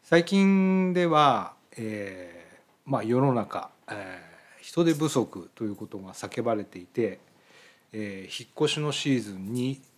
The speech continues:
業者が見つからないという報道も、えー、なされていますので、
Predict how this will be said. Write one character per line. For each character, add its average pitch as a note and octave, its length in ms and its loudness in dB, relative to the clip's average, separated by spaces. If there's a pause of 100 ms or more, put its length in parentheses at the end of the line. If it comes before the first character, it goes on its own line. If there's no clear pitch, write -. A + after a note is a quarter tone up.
(140)
業 B2+ 200 4
者 D#3 100 2
が C#3+ 160 0
見 C3+ 140 -2
つ - 120 -12
か D#3 140 2
ら D3+ 100 2
な D3 140 2
い C3+ 100 2 (460)
と D3+ 140 -6
い D3+ 240 0
う C#3+ 80 -12 (580)
報 B2 320 0
道 A2+ 180 0
も、 C3+ 320 -4 (200)
え - 20 -12
ー、 A2+ 240 -6
な A2 160 -4
さ B2+ 140 4
れ G#2 140 0
て A2 440 -4 (1000)
い C#3 40 -2
ま D3 140 6
す - 120 -4
の G#2 140 -2
で、 A#2+ 340 2